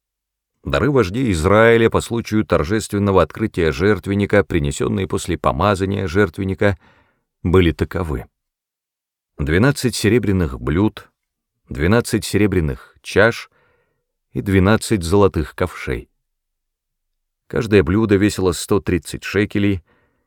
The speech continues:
каждая чаша — семьдесят шекелей, а всего в блюдах и чашах было две тысячи четыреста шекелей серебра в шекелях святилища.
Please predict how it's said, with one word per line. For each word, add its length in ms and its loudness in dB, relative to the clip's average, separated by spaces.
каждая 360 4
чаша — 520 0
семьдесят 540 -6
шекелей, 560 -2
а 140 0
всего 460 -2
в 80 -2
блюдах 400 -2
и 60 -6
чашах 520 0
было 480 0
две 240 0
тысячи 480 -2
четыреста 680 0
шекелей 440 -2
серебра 680 0
в 100 -16
шекелях 460 0
святилища. 720 -10